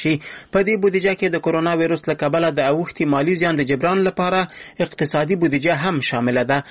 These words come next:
دغه رهبران د خپلې سرمشریزې په لومړیو دوو ورځو کې پر دې موضوع موافقه کې پاتې راغلل. چارواکي وایي داسې ښکاري چې پر دې موافقه د اروپایي ټولنې د اووه ویشتو غړو هیوادونو ترمنځ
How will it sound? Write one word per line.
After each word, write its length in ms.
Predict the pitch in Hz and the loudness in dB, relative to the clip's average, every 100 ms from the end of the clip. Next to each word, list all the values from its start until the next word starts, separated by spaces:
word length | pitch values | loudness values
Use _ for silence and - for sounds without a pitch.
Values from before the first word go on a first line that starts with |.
| - - 196 | -14 -4 0
دغه 180 | 202 208 | 2 0
رهبران 340 | 180 180 180 | 0 0 0
د 80 | 180 160 | -2 -2
خپلې 220 | 185 170 156 | -2 -2 -2
سرمشریزې 560 | 151 151 147 160 160 | -2 -2 0 0 0
په 100 | - 147 | 0 2
لومړیو 320 | 139 170 165 | 4 4 2
دوو 220 | 139 143 | 2 2
ورځو 240 | 160 180 185 | 2 2 0
کې 140 | 190 180 | 0 -2
پر 100 | 139 | 0
دې 160 | 135 170 160 | 2 2 2
موضوع 340 | 143 127 175 190 | 2 2 2 2
موافقه 480 | 156 127 180 - 190 | 2 0 -4 -2 -2
کې 160 | 165 151 | -2 -2
پاتې 320 | 170 160 - 123 | -2 -2 -2 -2
راغلل. 340 | 120 127 135 131 - - - | 0 0 0 -2 -10 -18 -4
چارواکي 440 | 156 143 147 - | 0 2 0 0
وایي 200 | 151 175 | 0 2
داسې 240 | 156 139 139 | 0 -2 -4
ښکاري 360 | - 180 185 | -2 0 0
چې 120 | 175 | -2
پر 160 | 175 156 | -4 -2
دې 120 | 165 175 | 0 0
موافقه 440 | 170 175 - 180 180 | -2 -4 -4 -2 0
د 80 | 165 156 | 0 2
اروپایي 340 | 147 156 170 | 0 2 0
ټولنې 420 | 165 160 175 185 175 - - - | 2 2 2 0 -2 -8 -18 -4
د 40 | 160 | 2
اووه 200 | 175 196 | 4 4
ویشتو 360 | 190 - 175 | 2 2 0
غړو 240 | 156 185 185 165 | 2 4 4 2
هیوادونو 560 | 151 147 143 190 180 | 2 2 2 2 0
ترمنځ 460 | - 147 147 170 | 0 0 0 0